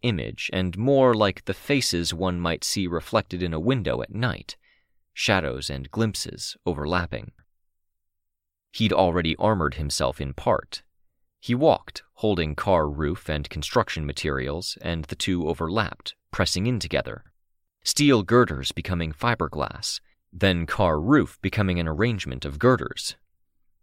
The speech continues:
He stopped, bent down, and twisted the girders so they fit to the curvature of his leg. Then, touching more armor,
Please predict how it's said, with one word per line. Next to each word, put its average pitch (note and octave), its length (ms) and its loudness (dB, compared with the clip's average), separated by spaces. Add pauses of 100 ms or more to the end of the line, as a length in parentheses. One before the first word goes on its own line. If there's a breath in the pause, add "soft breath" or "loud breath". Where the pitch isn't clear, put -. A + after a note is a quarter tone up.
(140)
He F#2 120 -2
stopped, - 540 -2 (140)
bent F#2+ 360 2
down, F2 500 2
and G2+ 260 -2
twisted C#3+ 380 0
the A2 60 2
girders G2+ 480 4
so - 180 2
they E2+ 160 0
fit - 280 0
to - 220 -4
the - 100 -6
curvature - 520 0
of - 120 -6
his - 160 -4
leg. A2+ 420 -2 (1160)
Then, D#2 440 2 (220)
touching F2+ 340 0
more A2 400 4
armor, B1 380 -4